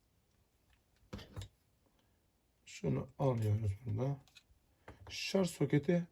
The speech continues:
şu görmüş olduğunuz parça. Eğer elinizde havyanız,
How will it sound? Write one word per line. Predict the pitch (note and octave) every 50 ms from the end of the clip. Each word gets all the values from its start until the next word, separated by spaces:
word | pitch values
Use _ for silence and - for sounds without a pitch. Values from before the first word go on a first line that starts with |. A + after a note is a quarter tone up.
| _ _
şu | - - - D#3+
görmüş | C#3+ D#3 C#3+ C#3+ C3 G#2 -
olduğunuz | C3 A2 A2 A2+ A2 G2+ G2 -
parça. | - C#3 C3+ - - - C#3 C#3 C3+ - - - _ _ _ _ - - - _ _ _ _ _ _ _ _ _ _ _ _ - - _ _ _ _ _ _ _ -
Eğer | - D3+ D#3+ F3 F#3
elinizde | G3+ F3+ C#3+ C#3+ C#3+ D3+ D3+ D3+ D3+ D3 C3 B2 C#3+ D3
havyanız, | D#3+ F3 D#3 C3 - D3 D3 D3 C#3+ D3 C#3+ C3+ B2 B2+ C3+ C3+ - - -